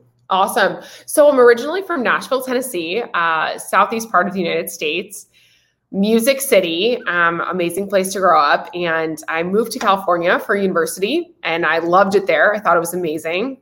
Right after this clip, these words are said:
I started my career in marketing at Target Corporate, where I worked in the Southern California division. And after that, had this incredible opportunity, twenty eleven, to go work at Google,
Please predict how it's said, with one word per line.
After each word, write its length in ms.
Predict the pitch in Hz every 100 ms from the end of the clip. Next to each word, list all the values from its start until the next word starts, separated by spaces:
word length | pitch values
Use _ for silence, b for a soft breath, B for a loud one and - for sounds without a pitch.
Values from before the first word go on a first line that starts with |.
| _ -
I 80 | 175
started 340 | 175 190 196
my 140 | 196 180
career 480 | - 180 175 175 175
in 380 | 170 160 160 -
marketing 680 | 180 185 175 175 160 240 277
at 220 | 165 156 -
Target 440 | - - 208 185 -
Corporate, 500 | 170 160 160 190 233 b b b
where 120 | - 180
I 40 |
worked 280 | 175 175 -
in 60 |
the 80 | 175
Southern 340 | 170 165 175 175
California 560 | 160 160 170 170 160
division. 680 | 165 147 135 143 175 254 - -
And 580 | 175 165 165 165 165 -
after 240 | 151 - 165
that, 400 | 151 202 240 b b b
had 180 | - 185
this 160 | 190
incredible 460 | 180 180 196 180 190
opportunity, 880 | 175 175 180 180 160 170 180 - -
twenty 260 | - 220 202
eleven, 420 | 185 175 165 190
to 100 | 190
go 160 | 180 170
work 240 | 175 175 160
at 300 | 156 - -
Google, 580 | 240 214 175 - -